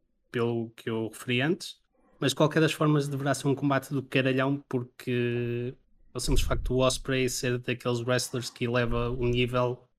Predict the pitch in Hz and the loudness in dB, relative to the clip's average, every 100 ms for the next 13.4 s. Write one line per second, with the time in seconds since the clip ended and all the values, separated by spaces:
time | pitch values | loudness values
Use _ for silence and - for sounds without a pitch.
0 | _ _ _ _ _ _ _ 139 139 143 | _ _ _ _ _ _ _ 4 8 6
1 | 143 143 147 170 - _ 147 131 139 135 | 6 2 0 -6 -16 _ -2 4 6 8
2 | 135 131 120 - 131 131 139 131 147 127 | 6 4 2 0 -2 0 0 0 -2 -2
3 | 131 127 127 127 127 147 127 131 127 117 | -2 0 0 -2 -2 0 2 2 2 0
4 | 110 120 117 113 123 - - 113 107 - | 0 -6 -4 0 0 0 0 0 -2 -10
5 | - 123 120 131 120 127 123 - 123 120 | 0 2 4 0 2 4 2 2 0 2
6 | 123 123 123 117 - 120 123 135 143 185 | 0 -2 -2 -2 -4 -4 0 0 2 2
7 | 202 202 147 143 - _ 139 131 - 135 | 2 0 -2 -4 -8 _ -2 -2 -2 -2
8 | 135 156 _ - 127 127 - _ - 123 | -2 -6 _ 0 0 0 -10 _ -2 2
9 | 123 120 120 123 120 123 120 113 117 113 | 4 4 2 4 2 2 0 0 0 0
10 | 131 123 - 120 113 113 117 113 113 113 | -2 -8 -4 -2 0 0 0 -2 -2 -4
11 | 113 107 - - - - - - - - | -4 -8 -10 -16 -16 -14 -12 -12 -14 -20
12 | _ _ _ _ _ _ - 127 113 117 | _ _ _ _ _ _ -10 -4 -2 -2
13 | 120 117 117 113 | -2 0 0 -2